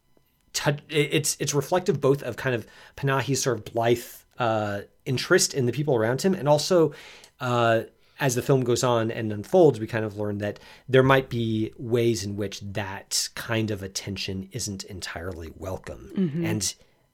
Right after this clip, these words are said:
Speaker 1: how he doesn't fully appreciate that at the beginning and how that changes at the end, I think is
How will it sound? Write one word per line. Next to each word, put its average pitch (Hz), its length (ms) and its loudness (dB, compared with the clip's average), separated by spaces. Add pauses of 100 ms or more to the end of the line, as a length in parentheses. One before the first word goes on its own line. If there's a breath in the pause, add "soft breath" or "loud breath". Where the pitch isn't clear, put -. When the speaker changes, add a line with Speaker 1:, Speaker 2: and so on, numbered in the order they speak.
(240)
Speaker 1:
how 135 220 2
he 123 120 -4
doesn't 113 300 -2 (360)
fully 131 340 2
appreciate 104 460 -4
that 92 340 -8 (100)
at 101 120 -14
the - 60 -14
beginning 95 580 -6
and 101 100 -14
how 110 120 -6
that 90 120 -12
changes 98 380 -6
at - 100 -20
the 90 120 -10
end, 101 180 -4
I 110 80 -8
think 110 260 -6
is 92 200 -8